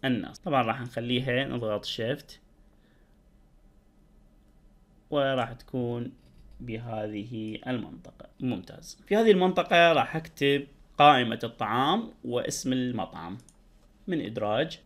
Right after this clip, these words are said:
مربع نص، طبعًا أضغط هنا كليك باليسار، مربع نص، رسم مربع نص. طبعًا هذا مربع النص نضاف بالأعلى، وطبعًا هذا مربع النص.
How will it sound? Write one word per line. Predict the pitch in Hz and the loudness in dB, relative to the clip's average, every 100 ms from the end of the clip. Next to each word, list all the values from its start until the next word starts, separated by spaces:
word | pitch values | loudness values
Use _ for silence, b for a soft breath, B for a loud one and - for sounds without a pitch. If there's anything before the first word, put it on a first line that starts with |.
| - | -10
مربع | 113 110 101 98 92 | -6 -4 -4 -6 -6
نص، | 107 - | -8 -8
طبعًا | 117 98 98 | -6 -6 -6
أضغط | 107 101 - | -8 -8 -10
هنا | 120 104 95 | -10 -10 -10
كليك | 95 110 101 - - | -10 -10 -10 -12 -20
باليسار، | 127 117 101 101 107 107 101 104 143 247 226 - | -16 -12 -12 -12 -12 -10 -6 -2 0 -2 -8 -14
مربع | 107 101 98 113 95 | -10 -8 -6 -6 -6
نص، | 98 107 175 - - - - | -6 -4 -4 -6 -10 -16 -10
رسم | 120 123 - 113 135 - | -6 -6 -6 -6 -8 -10
مربع | 120 101 104 95 | -10 -10 -8 -8
نص. | 95 117 | -8 -6
طبعًا | 143 127 165 | -6 -2 0
هذا | 147 | 2
مربع | 123 120 110 107 | 2 0 -2 -4
النص | 110 110 113 | -4 -4 -6
نضاف | 110 110 98 - | -2 -2 -2 -6
بالأعلى، | 113 - - 110 95 107 151 - _ b b b b - | -6 -6 -6 -8 -6 -6 -6 -8 _ b b b b -12
وطبعًا | 196 202 143 113 | -8 -4 -2 -2
هذا | 127 123 101 | -4 -8 -6
مربع | 98 95 95 104 | -6 -6 -8 -8
النص. | 98 98 120 160 - - | -8 -6 -6 -8 -14 -20